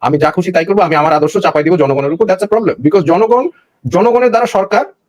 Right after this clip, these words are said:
সরকারের দ্বারা জনগণ না। এনজিও মানে ওয়ার্কার চালিয়ে অভ্যস্ত, এনজিও কারো মানে কি, কিভাবে বোঝাবো যে কারো under-এ তারা তো থাকে না, কারণ এখন আমরা বলি সিভিল সার্ভেন্ট, তারা কিন্তু সিভিল সার্ভেন্ট, জনগণের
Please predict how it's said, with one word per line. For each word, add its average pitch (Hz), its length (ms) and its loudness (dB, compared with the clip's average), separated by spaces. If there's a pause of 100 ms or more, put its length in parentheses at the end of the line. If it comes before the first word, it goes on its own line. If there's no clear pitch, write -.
(300)
সরকারের 196 380 0
দ্বারা 196 200 2
জনগণ 160 320 0
না। 143 280 -4 (100)
এনজিও 220 380 2 (420)
মানে 135 200 -2 (460)
ওয়ার্কার 196 300 2
চালিয়ে 220 220 4
অভ্যস্ত, 143 320 -2
এনজিও 196 440 2
কারো 233 340 0 (300)
মানে 127 360 -2 (140)
কি, 151 120 2
কিভাবে 147 220 2
বোঝাবো 113 300 -2
যে - 180 -2 (380)
কারো 165 180 2
under-এ 196 380 2
তারা 180 140 2
তো 175 80 -4
থাকে 160 200 -4
না, 104 80 -2
কারণ 139 140 0
এখন 165 160 -2
আমরা 175 160 2
বলি 180 120 0
সিভিল 208 220 0
সার্ভেন্ট, 113 300 -2
তারা 165 120 0
কিন্তু 202 160 0
সিভিল 214 200 -2
সার্ভেন্ট, - 320 -4 (360)
জনগণের 226 480 2